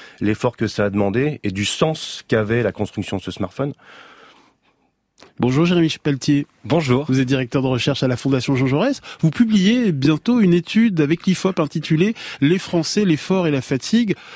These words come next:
Speaker 2: euh, ». Pas encore parue. Euh, on parle d'une perte du goût de l'effort dans nos sociétés. C'est un phénomène qui touche l'ensemble des, de nos sociétés, tous les secteurs, tous les âges ?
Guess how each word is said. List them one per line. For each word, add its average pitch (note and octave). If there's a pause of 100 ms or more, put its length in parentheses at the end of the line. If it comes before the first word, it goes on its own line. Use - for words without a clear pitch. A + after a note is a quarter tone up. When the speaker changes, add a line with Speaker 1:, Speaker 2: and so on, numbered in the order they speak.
(160)
Speaker 2:
euh, ». A2+
Pas B2
encore A#2
parue. A3 (280)
Euh, C3
on D3
parle D#3 (220)
d'une C#3
perte -
du C#3
goût E3
de F3+
l'effort E3+
dans D3
nos C#3
sociétés. F#3+ (280)
C'est -
un E3+
phénomène G#3+
qui -
touche - (260)
l'ensemble A#3
des, D#3+
de D3
nos G#3
sociétés, G#3+ (260)
tous A#3
les A3+
secteurs, A3+
tous -
les G#3
âges ? F#3+